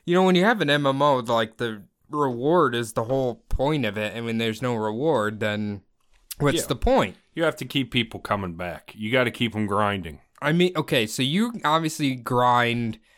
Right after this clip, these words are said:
Speaker 1: in, like, your train game, or do you get
Speaker 2: I grind in,
Speaker 1: upgrades?
Speaker 2: I grind in every single game I play.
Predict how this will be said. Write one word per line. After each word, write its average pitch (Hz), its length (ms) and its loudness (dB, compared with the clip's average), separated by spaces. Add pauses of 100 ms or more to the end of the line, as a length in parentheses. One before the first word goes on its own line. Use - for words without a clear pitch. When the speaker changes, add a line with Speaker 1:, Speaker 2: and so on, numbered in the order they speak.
(200)
Speaker 1:
in, 123 200 -4
like, 117 220 -4
your 117 100 -4
train 131 600 0
game, 107 380 -2
or 107 100 -4
do 127 360 -10
you 135 80 -2
get 170 200 2
Speaker 2:
I - 20 -8
grind 165 340 2
in, - 300 4
Speaker 1:
upgrades? 156 80 -8
Speaker 2:
I 135 100 2
grind 156 360 2
in 120 120 2
every 117 580 0
single 107 440 -2
game 101 300 0
I 90 100 -4
play. 85 340 -14